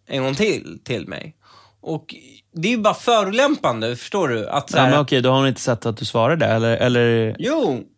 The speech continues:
Speaker 1: men det här är ju bara en form av splaining. Alltså,
Speaker 2: Aha.
Speaker 1: det, hon tillhörde ju också ligan som över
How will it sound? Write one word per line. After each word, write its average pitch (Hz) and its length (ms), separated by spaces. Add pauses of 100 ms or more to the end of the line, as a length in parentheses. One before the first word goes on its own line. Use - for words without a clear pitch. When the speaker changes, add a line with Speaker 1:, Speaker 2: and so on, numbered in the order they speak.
(280)
Speaker 1:
men 165 400
det 175 80
här 196 180
är 202 40
ju 208 160
bara 156 280
en 151 100
form 139 340
av 135 100
splaining. 156 800
Alltså, 131 520
Speaker 2:
Aha. 101 600 (180)
Speaker 1:
det, 170 220 (460)
hon 220 200
tillhörde 190 500
ju 175 60
också 196 280
ligan 135 540
som 120 380
över 123 640